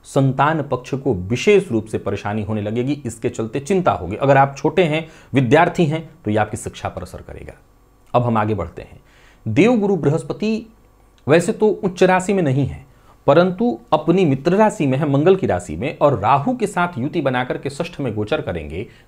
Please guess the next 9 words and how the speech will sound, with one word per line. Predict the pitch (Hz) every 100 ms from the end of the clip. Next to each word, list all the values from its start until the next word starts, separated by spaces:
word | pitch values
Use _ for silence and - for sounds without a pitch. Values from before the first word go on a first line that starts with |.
| -
तो |
ये | 165 165 180 196
एक | 240 247
पक्ष | - - -
बहुत | 113 113 123
अच्छा | - -
आपके | 101 -
लिए | 101 95
होगा, | 87 101 120